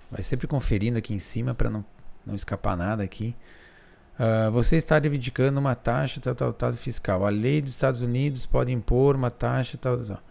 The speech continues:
ah, gerada nos Estados Unidos. Esse tipo de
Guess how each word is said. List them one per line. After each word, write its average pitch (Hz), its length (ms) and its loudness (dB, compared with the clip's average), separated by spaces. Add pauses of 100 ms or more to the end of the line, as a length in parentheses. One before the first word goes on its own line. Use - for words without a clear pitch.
(460)
ah, 120 640 0 (220)
gerada 120 240 0
nos 120 80 -6
Estados 120 180 0
Unidos. 107 240 -2
Esse 123 80 -4
tipo 147 340 0
de 135 400 2